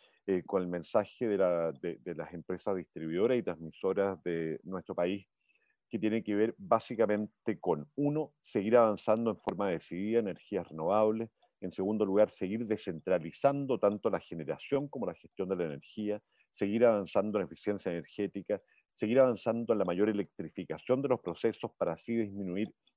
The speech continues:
no solamente la, la emisión de gases de efecto invernadero, sino también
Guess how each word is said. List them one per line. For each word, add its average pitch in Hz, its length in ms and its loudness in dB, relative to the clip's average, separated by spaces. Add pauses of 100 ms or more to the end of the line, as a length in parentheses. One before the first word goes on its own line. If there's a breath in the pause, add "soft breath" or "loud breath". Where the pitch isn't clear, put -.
(120)
no 127 260 4
solamente 120 580 4
la, 82 240 0 (380 loud breath)
la 87 140 2
emisión 87 380 0
de 90 100 0
gases 87 200 0
de 104 60 2
efecto 92 320 -6
invernadero, 90 640 -2
sino 92 300 -8
también 82 480 -2